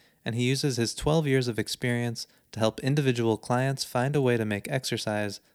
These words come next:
pleasurable and sustainable. He also runs workshops for trainers and coaches on how to teach the skill of Olympic lifting in a simple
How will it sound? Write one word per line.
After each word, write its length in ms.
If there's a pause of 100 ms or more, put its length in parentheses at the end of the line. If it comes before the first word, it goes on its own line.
(220)
pleasurable 720 (320)
and 160
sustainable. 680 (500)
He 140
also 260
runs 280
workshops 420
for 140
trainers 400
and 160
coaches 520 (360)
on 80
how 200
to 80
teach 300
the 100
skill 380
of 140
Olympic 380
lifting 440 (320)
in 120
a 60
simple 600